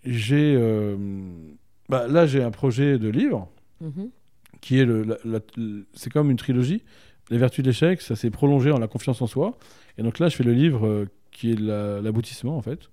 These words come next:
Speaker 1: qui est un livre, euh,
Speaker 2: Génial, bonne
Speaker 1: ou-,
Speaker 2: nouvelle.
Speaker 1: ouais, c'est, c'est, voilà, ce sera, ça, c'est un projet, on va dire,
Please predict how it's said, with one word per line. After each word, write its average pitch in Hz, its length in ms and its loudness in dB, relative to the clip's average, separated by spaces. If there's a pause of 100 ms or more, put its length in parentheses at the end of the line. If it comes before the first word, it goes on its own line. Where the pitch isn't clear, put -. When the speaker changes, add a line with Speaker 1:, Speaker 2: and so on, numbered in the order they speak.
(680)
Speaker 1:
qui - 140 -2
est - 20 0
un 107 100 0
livre, 120 320 4
euh, 95 220 -2 (840)
Speaker 2:
Génial, 175 360 -10
bonne 160 180 -6
Speaker 1:
ou-, 127 60 2
Speaker 2:
nouvelle. 180 200 0
Speaker 1:
ouais, 165 220 4
c'est, 123 160 0
c'est, 110 320 0
voilà, 120 260 -4
ce 127 120 -8
sera, 113 200 -6
ça, - 260 -2
c'est 151 120 -2
un 117 80 -2
projet, 123 340 4
on 107 100 0
va 107 100 0
dire, 110 160 0